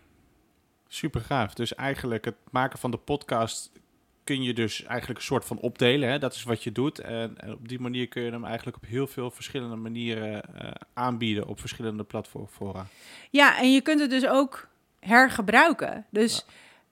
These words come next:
Speaker 2: wij nemen dit één keer op. Nou, stel dat het om en nabij de dertig minuten is. Ehm, dan heb je het één keer opgenomen, maar die content die kan je op verschillende kanalen. De een die leest liever, de ander luistert liever, de andere vindt het fijn om er ook een beeld bij te hebben.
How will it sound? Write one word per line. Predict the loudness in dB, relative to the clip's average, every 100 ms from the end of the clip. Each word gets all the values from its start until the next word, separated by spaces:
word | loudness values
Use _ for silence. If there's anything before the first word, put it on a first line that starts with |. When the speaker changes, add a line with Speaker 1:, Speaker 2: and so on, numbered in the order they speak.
| _
Speaker 2:
wij | 4 6
nemen | 8 8 6
dit | 4 4
één | 4 4
keer | 4 4
op. | 6 6 6
Nou, | 2 2 0
stel | 0 2
dat | 2 0
het | -4 -6 -14 -14 -4
om | 0
en |
nabij | 4 6
de | 4
dertig | 6 6 6
minuten | 2 6 4 4
is. | 0 0 -2 -4 -14 -20 -20 -20 -20 -4
Ehm, | 4 8 8 6 4 -2 -12 _ _ _ 0
dan | 6
heb | 6 8
je | 4
het | 6
één | 4 6
keer | 4
opgenomen, | 4 2 2 2 2 2
maar | 2 2
die | 0
content | 0 0 2 0
die | 0
kan | 2 2
je | 2
op | -4 -4
verschillende | -4 2 4 4 4 2
kanalen. | 2 2 4 6 6 2
De | 0 2
een | 4
die | 4
leest | 4 4 2
liever, | 0 -2 -2 -2
de |
ander | 0 2 4
luistert | 4 4 0 -4
liever, | -4 -2 -2
de | 0
andere | -2 -4
vindt | -6 -8
het | -6
fijn | 4 4 4
om | 0 -4
er | -2
ook | -2 -2
een | 2
beeld | 4 4
bij | 4 2
te | 2
hebben. | 2 2 2 2